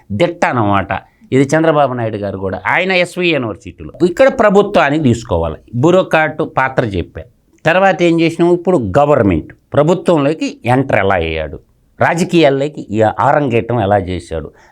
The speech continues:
ఇప్పుడు దాకా నేను డెబ్బై ఒకటి దాకా చరిత్ర చెప్పా. తర్వాత పంతొమ్మిది వందల డెబ్బై రెండులో ఆర్థిక శాఖ, ఆర్థిక శాఖ ప్రధాన కార్యద-, సలహాదారుడిగా ఉన్నాడు. డెబ్బై ఆరులో ఆర్థిక శాఖ కార్యదర్శిగా నియమితులయ్యారు.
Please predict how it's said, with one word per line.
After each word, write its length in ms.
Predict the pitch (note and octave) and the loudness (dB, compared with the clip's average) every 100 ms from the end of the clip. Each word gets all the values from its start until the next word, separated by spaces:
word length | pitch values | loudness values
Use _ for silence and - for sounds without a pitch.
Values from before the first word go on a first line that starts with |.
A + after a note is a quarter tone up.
| - | -4
ఇప్పుడు 280 | A#2+ C#3+ C3 | 0 0 2
దాకా 260 | D#3 E3+ | 2 2
నేను 280 | D3+ C3+ A2+ | 0 0 0
డెబ్బై 280 | A#2+ B2 C3+ | -2 -2 -4
ఒకటి 220 | B2 A#2 | -4 -2
దాకా 200 | B2+ B2+ - | -2 -2 -4
చరిత్ర 260 | C3 B2+ A2 | -4 -2 -6
చెప్పా. 360 | D#2+ D#2 _ A#1+ _ _ _ - _ | -6 -12 _ -20 _ _ _ -20 _
తర్వాత 380 | D#3 G3+ A#3 A3+ | 0 2 0 0
పంతొమ్మిది 400 | F3+ C#3+ G3 A#3 | 0 0 2 2
వందల 180 | A3+ G#3+ | 2 0
డెబ్బై 400 | E3 D3 C#3 G#3 | 0 0 4 4
రెండులో 600 | G3 E3+ C3 A2+ D#3+ - _ _ _ _ _ _ _ _ _ _ _ | 4 0 0 -4 -4 -10 _ _ _ _ _ _ _ _ _ _ _
ఆర్థిక 400 | B2 F#3+ F3+ A3 | 0 2 0 0
శాఖ, 300 | G3+ G#3 F#3+ F3 D3 C3+ B2+ A#2+ A2+ A2+ A2+ | 0 0 0 2 2 4 4 2 0 -2 -6
ఆర్థిక 420 | A2 B2 F#3 G#3+ | -2 0 0 -2
శాఖ 360 | F#3+ F#3 F3+ E3 | 0 0 0 0
ప్రధాన 340 | D#3 E3+ F#3+ | 2 2 0
కార్యద-, 560 | F3+ E3+ D#3+ D#3 D#3 D3+ | 0 0 2 2 2 -2
సలహాదారుడిగా 760 | - D3+ D#3+ D#3 C#3+ C3 C#3 D#3+ | 0 0 2 4 4 4 0 0
ఉన్నాడు. 500 | G2+ F2 D#2+ E2+ F#2+ _ _ _ _ _ G2+ | 0 -4 -8 -12 -16 _ _ _ _ _ 0
డెబ్బై 400 | E3+ F3+ A#3+ A#3 | 0 2 2 2
ఆరులో 340 | A3+ A3 A3 | 0 2 2
ఆర్థిక 300 | F#3 F#3+ G#3+ | 2 0 -2
శాఖ 180 | G3+ G3 | 0 -2
కార్యదర్శిగా 760 | - D#3+ F#3 F#3 F#3+ D#3+ F3+ | -2 -2 0 2 0 2 0
నియమితులయ్యారు. 840 | G3 D3+ C#3+ B2+ A2 F#2+ F2 E2 | 2 2 0 -2 -6 -6 -6 -8